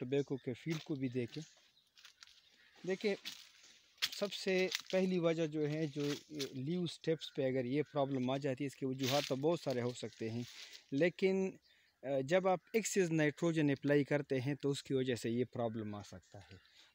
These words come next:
वजह ये है कि नाइट्रोजन हाईली मोबाइल है और ये लीव्स में जाकर, अ, उसकी मूवमेंट अपवर्ड होती है और जो यंग, अ, लीव्स है, जिस तरह आप देखें इस लीव्स के टिप्स है, इसमें ये प्रॉब्लम है। तो इसका,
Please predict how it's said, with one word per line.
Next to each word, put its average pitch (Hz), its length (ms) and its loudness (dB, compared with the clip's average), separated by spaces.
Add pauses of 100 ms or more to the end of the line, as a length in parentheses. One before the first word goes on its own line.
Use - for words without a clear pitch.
वजह 175 200 2
ये 185 160 4
है 180 140 0
कि 160 140 -4
नाइट्रोजन 156 580 0
हाईली 180 360 10
मोबाइल 156 460 10
है 127 200 0 (380)
और 135 220 10
ये 160 240 8
लीव्स 165 440 4
में 143 440 6
जाकर, 135 400 6
अ, 120 360 4
उसकी 131 360 -2 (100)
मूवमेंट 139 440 2 (140)
अपवर्ड 139 300 2
होती 147 320 2
है 139 240 2
और 123 160 4
जो 143 220 0
यंग, 170 440 2
अ, - 160 -4
लीव्स 139 480 2
है, 131 220 4 (380)
जिस 147 180 -2
तरह 143 160 6
आप 139 120 2
देखें 143 380 0
इस 135 200 -2
लीव्स 147 240 -2
के - 140 -4 (100)
टिप्स 170 320 2
है, 143 160 0 (400)
इसमें 165 320 4
ये 147 220 8
प्रॉब्लम 143 500 6
है। 143 160 2
तो 143 220 -2
इसका, 180 480 4